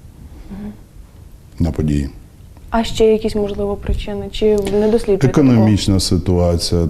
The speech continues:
Speaker 2: так само сильно впливає на збільшення кількості крадіжок. Ну, ду-, і так дуже багато чинників.
Speaker 1: Є інформація про збільшення кількості розкриття злочинів от саме по гарячих слідах.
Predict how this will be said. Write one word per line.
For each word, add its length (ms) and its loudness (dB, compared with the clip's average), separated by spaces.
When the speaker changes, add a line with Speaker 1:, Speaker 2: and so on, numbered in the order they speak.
Speaker 2:
так 180 -2
само 340 0
сильно 600 0
впливає 600 0
на 340 -2
збільшення 580 -2
кількості 600 -6
крадіжок. 680 -4
Ну, 140 -4
ду-, 160 2
і 80 2
так 220 0
дуже 220 2
багато 360 0
чинників. 500 -4
Speaker 1:
Є 240 4
інформація 600 4
про 140 2
збільшення 440 2
кількості 480 0
розкриття 540 0
злочинів 440 2
от 100 0
саме 220 2
по 160 -4
гарячих 520 0
слідах. 580 -2